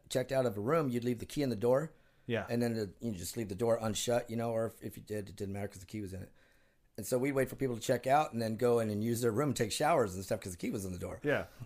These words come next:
Speaker 1: So <laughs> that's how we got by 'em. So it was made for a pretty, ex-, you know, affordable trip.
Speaker 2: Well, what was, you know, growing up too, um, you know, and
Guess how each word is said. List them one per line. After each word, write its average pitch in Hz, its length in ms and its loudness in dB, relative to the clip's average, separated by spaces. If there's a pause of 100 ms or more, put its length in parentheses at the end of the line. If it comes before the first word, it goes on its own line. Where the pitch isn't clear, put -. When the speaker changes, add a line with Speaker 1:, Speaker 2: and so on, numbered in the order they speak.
(120)
Speaker 1:
So 127 380 4 (220)
<laughs> - 200 -18
that's 123 200 2
how 139 100 6
we 127 60 2
got 127 180 4
by 139 260 10
'em. 117 100 4
So 131 160 2
it - 40 6
was 135 80 0
made 170 180 2
for 147 60 6
a 131 60 4
pretty, 143 260 2
ex-, - 240 -8
you 123 100 0
know, 101 220 -2 (200)
affordable 135 440 4
trip. - 340 0 (1400)
Speaker 2:
Well, 180 380 8
what 170 180 6
was, 175 240 6 (280)
you 180 100 2
know, 175 100 6
growing 180 380 8
up 180 180 6
too, 196 400 4 (580)
um, 117 540 0 (760)
you 120 80 -4
know, 123 140 0
and 123 200 2